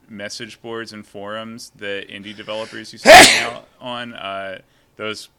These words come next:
kind of soared over my head. But I got all the Bionic Commando references. Like, the, uh, the main villain is named Master Y, and the main villain in Bionic Commando is Master D,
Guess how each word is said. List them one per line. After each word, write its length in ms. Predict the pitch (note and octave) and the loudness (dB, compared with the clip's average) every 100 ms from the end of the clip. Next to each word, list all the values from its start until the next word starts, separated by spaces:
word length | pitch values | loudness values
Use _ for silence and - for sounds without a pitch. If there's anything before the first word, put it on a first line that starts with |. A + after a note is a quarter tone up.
| _ | _
kind 200 | - G#2+ | -12 -10
of 60 | G#2 | -10
soared 240 | - G2+ | -12 -12
over 160 | F#2+ F#2 | -12 -12
my 140 | F#2+ | -12
head. 200 | G2 G2+ G#2+ | -10 -10 -8
But 100 | D3 | -8
I 80 | |
got 180 | E3+ G#3+ | -4 -6
all 100 | A#3+ | -6
the 80 | G3+ | -10
Bionic 420 | B2 A2+ A#2 A2 | -8 -6 -6 -10
Commando 340 | - G2 G#2 F#2 | -12 -14 -12 -12
references. 600 | F2+ - F#2 - F#2 - | -12 -14 -18 -18 -18 -14
Like, 280 | G#2 G2+ - | -12 -12 -12
the, 200 | G#2 G#2 | -10 -8
uh, 220 | F#2+ F#2+ F#2+ _ _ _ _ | -6 -6 -8 _ _ _ _
the 80 | A#2+ | -12
main 260 | A#2 A#2 A2 | -8 -10 -10
villain 320 | G#2 G#2 G#2+ | -10 -10 -10
is 140 | F#2+ | -14
named 260 | G#2 G2+ F#2 | -14 -14 -12
Master 440 | F#2+ G2 - G#2+ | -12 -12 -12 -14
Y, 520 | F2+ F2+ F2+ F#2+ G#2+ C3 C3 _ _ _ | -14 -12 -10 -10 -12 -14 -20 _ _ _
and 640 | G2+ G2+ G2+ G2+ G2 F#2+ - _ _ G2+ | -10 -8 -8 -12 -14 -18 -20 _ _ -20
the 200 | A2 A2 | -14 -12
main 220 | G#2+ A2+ | -10 -10
villain 280 | G2+ G2+ G2 | -10 -12 -12
in 160 | F#2 F#2 | -14 -14
Bionic 340 | F2+ F#2 E2+ | -12 -12 -14
Commando 320 | - F#2+ F#2 | -14 -14 -12
is 140 | F2+ E2+ | -14 -14
Master 360 | F#2+ F#2 - | -14 -14 -18
D, 440 | F2 G2+ F#2 F2 | -18 -16 -14 -14